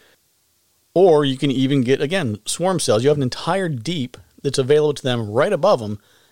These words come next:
and they won't cross that threshold. Like, they don't recognize that as being expansion space they can move into. The way that I handle this, and I'll cover both those scenarios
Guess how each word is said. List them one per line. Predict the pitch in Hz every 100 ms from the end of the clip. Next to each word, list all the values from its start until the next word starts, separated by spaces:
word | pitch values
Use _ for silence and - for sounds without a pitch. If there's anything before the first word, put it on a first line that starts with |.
| _
and | 135 131
they |
won't | 135 151 -
cross | - 131 135
that | - 143
threshold. | - 131 156 - 107
Like, | 107
they | 117
don't | 127 131
recognize | 107 131 143 135 120 113 113
that | 110 110 120
as | 113
being | 110 113 113
expansion | 107 - - 123 135 113
space | - 107 107
they | - 107
can | - 107
move | 113 117
into. | 139 120 98 - _ _ _ _ _ _ _ _ _ _ _ _ _ _
The | 127 143
way | 139 196
that | 180
I | 156 135
handle | 147 143 117
this, | 107 107 -
and | - 123
I'll | 123
cover | - 131 123
both | 107 143 147
those | 131 127
scenarios | 123 113 101 98 107 123